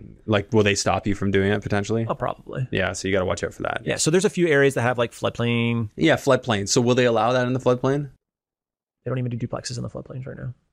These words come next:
Speaker 1: Okay, 'cause in my experience with the, like, the Upper Thames Conservation is, like, they would, if it was within zoning bylaw, they would allow it.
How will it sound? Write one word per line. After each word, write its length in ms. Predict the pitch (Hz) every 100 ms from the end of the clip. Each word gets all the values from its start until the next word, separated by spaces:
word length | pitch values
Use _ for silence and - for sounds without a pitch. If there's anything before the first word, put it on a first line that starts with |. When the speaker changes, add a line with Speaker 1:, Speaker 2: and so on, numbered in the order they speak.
| _ 131
Speaker 1:
Okay, 260 | 131 107
'cause 260 | 101 107 98
in 120 | 120
my 140 | 123 127
experience 400 | 139 - 120 107
with 180 | 104 -
the, 540 | 90 65 90 87 - - -
like, 240 | 92 95
the 100 | -
Upper 180 | 85 85
Thames 600 | - 95 87 87 - -
Conservation 760 | - 92 92 90 87 90 87 95
is, 260 | 95 95
like, 180 | 92 -
they 140 | 98 98
would, 240 | 95 92 - - _ _ _ _ -
if 80 | 135
it 80 |
was 160 | 120 104
within 420 | 107 131 156 151
zoning 540 | 104 107 101 123 139 107
bylaw, 440 | 98 113 127 139
they 100 | 104
would 100 | 95
allow 260 | 87 50
it. 80 | -